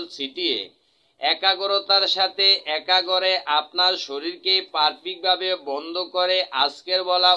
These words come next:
উক্ত এই মন্ত্রটি একশত আট বার জপ করলে আপনার মন্ত্রটি সিদ্ধি হয়ে যাবে।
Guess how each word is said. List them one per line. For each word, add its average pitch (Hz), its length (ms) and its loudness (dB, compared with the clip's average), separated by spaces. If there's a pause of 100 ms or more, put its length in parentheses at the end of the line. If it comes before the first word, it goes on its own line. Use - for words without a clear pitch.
(120)
উক্ত 143 240 -14
এই 180 180 0
মন্ত্রটি 151 640 -6 (260)
একশত 175 420 -6 (300)
আট 147 100 0 (120)
বার 175 180 4 (100)
জপ 147 180 -4 (120)
করলে 170 300 0 (540)
আপনার 165 480 2
মন্ত্রটি 165 600 -4 (160)
সিদ্ধি 160 360 -4 (100)
হয়ে 151 240 4 (140)
যাবে। 104 260 -4